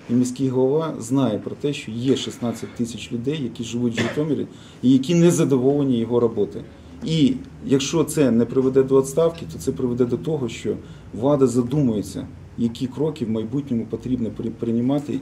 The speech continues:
і які, е, дії потрібно, е, робити.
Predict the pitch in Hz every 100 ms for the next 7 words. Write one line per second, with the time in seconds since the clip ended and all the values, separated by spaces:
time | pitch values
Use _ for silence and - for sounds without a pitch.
0 | 107 110 104 - 127 - - - - 107
1 | 107 107 104 113 135 123 - - 117 113
2 | 104 98 - - - 101 101 101 120 107
3 | 87